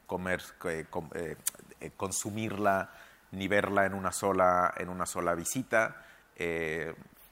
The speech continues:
mejor dosificarla. Como os digo, estará aquí hasta enero. Está en Córdoba también, en una versión un poco más, eh, reducida, porque nuestro espacio ya es un poco más pequeño.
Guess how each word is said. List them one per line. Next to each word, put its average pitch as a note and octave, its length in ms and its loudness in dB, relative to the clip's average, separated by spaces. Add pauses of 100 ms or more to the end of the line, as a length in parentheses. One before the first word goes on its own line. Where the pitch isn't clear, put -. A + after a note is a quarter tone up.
(300)
mejor F#2+ 580 -2 (400)
dosificarla. G#2+ 960 0 (300)
Como F2+ 200 -8
os E2+ 80 -4
digo, F#2+ 180 0
estará F2+ 280 2
aquí G2 340 -4 (140)
hasta F2+ 280 -2
enero. G#2 300 0
Está G2+ 240 2
en F#2+ 140 -2
Córdoba A2+ 500 4
también, G#2 360 0
en G#2+ 40 -2
una G2+ 160 0
versión G2 400 -2
un G#2+ 140 -10
poco G2+ 240 -4
más, F#2+ 400 -2 (360)
eh, F2+ 120 2
reducida, F#2 640 0
porque F2 260 -6
nuestro E2 240 -8
espacio F2+ 360 -4
ya F2 140 2
es - 140 -2
un D#2+ 60 -14
poco - 240 -10
más E2 200 -4
pequeño. A#2+ 520 -2